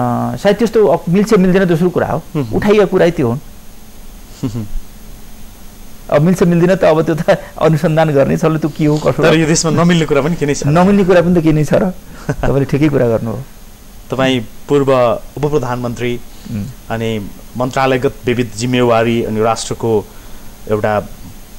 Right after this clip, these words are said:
Speaker 2: पहिलो पोजिसनमा पुगेको पार्टीमा पनि नेतृत्व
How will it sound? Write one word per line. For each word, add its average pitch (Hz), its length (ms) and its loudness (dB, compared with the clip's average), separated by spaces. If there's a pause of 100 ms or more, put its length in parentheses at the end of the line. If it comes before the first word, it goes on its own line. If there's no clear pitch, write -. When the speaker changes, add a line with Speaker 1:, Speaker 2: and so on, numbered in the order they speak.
(100)
Speaker 2:
पहिलो 165 220 2
पोजिसनमा 139 460 2
पुगेको 120 300 -2
पार्टीमा 123 560 0
पनि 120 240 -2
नेतृत्व 117 480 -2